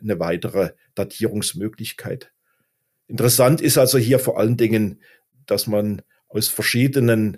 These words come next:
ähm, Informationsquellen dann, äh, hier eine schlüssige Geschichte letztendlich erzählen kann. Das ist so ein bisschen auch, äh,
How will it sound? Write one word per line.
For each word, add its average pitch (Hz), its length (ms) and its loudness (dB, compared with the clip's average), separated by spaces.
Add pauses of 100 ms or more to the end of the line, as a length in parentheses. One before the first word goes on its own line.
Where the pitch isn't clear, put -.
(580)
ähm, 101 320 -4
Informationsquellen 104 1300 -2 (380)
dann, 95 240 -4
äh, 107 260 -12
hier 104 320 -4
eine 95 360 -4 (180)
schlüssige 110 680 -4 (240)
Geschichte - 560 -4
letztendlich 98 960 -8 (160)
erzählen 120 500 0
kann. 113 400 0 (260)
Das - 180 -12
ist 107 100 -8
so 104 80 -6
ein 95 60 -18
bisschen 98 360 -6
auch, 85 380 -10
äh, 90 100 -8